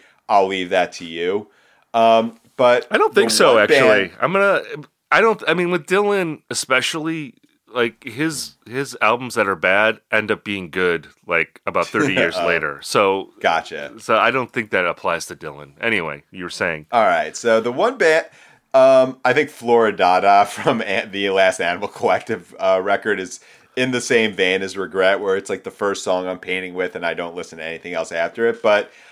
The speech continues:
Speaker 1: I'm gonna, like, I, I feel like I'm stepping on unsteady ground here by, uh,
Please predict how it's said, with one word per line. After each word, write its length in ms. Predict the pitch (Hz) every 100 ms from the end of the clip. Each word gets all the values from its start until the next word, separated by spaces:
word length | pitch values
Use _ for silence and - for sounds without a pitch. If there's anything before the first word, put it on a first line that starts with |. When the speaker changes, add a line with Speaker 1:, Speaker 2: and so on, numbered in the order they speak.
| - -
Speaker 1:
I'm 140 | 147
gonna, 220 | 185 220 202
like, 440 | 151 131 117 _ _ _ _ _ -
I, 320 | 117 - 180 240
I 60 |
feel 180 | 240 415
like 100 | 330
I'm 120 | 135
stepping 420 | - - 120 123
on 160 | 107 104
unsteady 440 | 110 - 113 104
ground 440 | 87 95 92 92 90
here 240 | 90 87
by, 480 | 85 90 87 90 -
uh, 100 | -